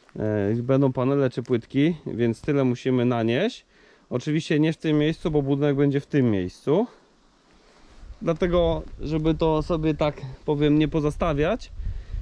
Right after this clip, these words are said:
daję dalej. Bo tu jak będę teraz wybierał, e, skarpówką ziemię pod ławicę, znaczy, no, pod ławy, no to mogę sobie przerzuca-, przerzucać tutaj, nie muszę używać samochodu. Natomiast jeżeli bym sobie powsypywał już tu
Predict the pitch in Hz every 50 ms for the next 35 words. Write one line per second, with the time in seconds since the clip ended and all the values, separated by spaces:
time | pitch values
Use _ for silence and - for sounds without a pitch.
0 | - - - 165 151 180 190 185 185 175 190 165 139 123 101 85 90 - - -
1 | - - - - - - - - - - - 139 143 - 180 190 170 165 160 170
2 | 170 170 151 147 180 175 160 160 151 147 147 151 160 165 156 151 139 135 135 135
3 | 123 - - - - - - - - 123 123 120 120 - - 151 135 143 - -
4 | 151 139 - - 143 131 123 123 117 117 120 123 135 151 147 139 135 127 113 -
5 | 127 120 113 127 131 120 117 117 113 107 - 135 131 143 185 247 247 - - 143
6 | - 143 143 147 139 139 135 131 151 147 151 151 139 131 120 123 131 160 214 269
7 | - - - - _ _ _ - _ _ - - - - 226 202 190 180 185 180
8 | - 185 165 175 - - - 170 160 165 160 180 156 - - - 135 147 147 143
9 | 151 - 156 139 - - - 143 151 151 143 139 139 135 135 135 - 139 123 120
10 | 127 127 123 117 110 - 117 110 110 107 110 104 90 82 67 - - - _ -
11 | - - - - - - _ _ _ - 127 139 139 165 160 165 160 151 165 156
12 | 151 160 165 156 156 156 147 - 170 156 151 139 131 151 151 147 143 135 - 151
13 | 143 - 160 143 139 131 113 107 107 - - 220 190 160 131 110